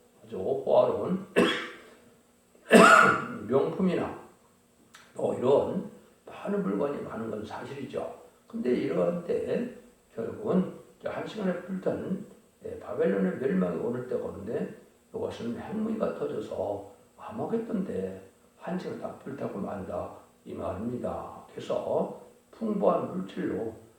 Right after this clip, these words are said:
많은 상품으로 무역을 해서 많은 부자들이 탄생하지만 결국은 환란 재앙 때, 심판 때 별로 그것이 인간의, 예, 구원에는, 예, 별로,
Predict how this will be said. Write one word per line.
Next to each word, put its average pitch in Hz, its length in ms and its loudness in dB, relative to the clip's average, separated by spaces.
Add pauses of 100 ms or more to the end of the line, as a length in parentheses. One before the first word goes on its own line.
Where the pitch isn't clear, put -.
많은 170 320 -4
상품으로 - 920 -2 (260)
무역을 226 460 -2
해서 - 360 -4 (260)
많은 214 420 0
부자들이 165 460 0
탄생하지만 120 960 -6 (340)
결국은 202 580 -2 (420)
환란 - 400 -4
재앙 98 240 -8 (100)
때, - 240 0
심판 - 460 -2
때 107 260 -6 (340)
별로 214 260 0
그것이 160 580 0 (300)
인간의, 120 680 0 (300)
예, 92 160 -6 (100)
구원에는, 110 760 0 (320)
예, - 260 -10
별로, - 300 -6